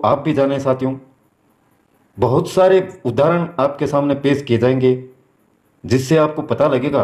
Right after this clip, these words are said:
कि वास्तव में इंटरनेट में बहुत जान है। सबसे पहले देखिए, Amazon के पास कोई भी स्टोर नहीं है, फिर भी तमाम वो सामान आपकी ज़रूरत का आपके पास पहुंचाता है।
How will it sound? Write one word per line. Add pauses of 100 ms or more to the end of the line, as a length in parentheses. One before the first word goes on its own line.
(380)
कि
वास्तव
में
इंटरनेट
में
बहुत
जान
है। (1300)
सबसे
पहले
देखिए, (360)
Amazon
के
पास (640)
कोई
भी
स्टोर
नहीं
है, (800)
फिर
भी (500)
तमाम
वो
सामान (1300)
आपकी
ज़रूरत
का (580)
आपके
पास
पहुंचाता
है।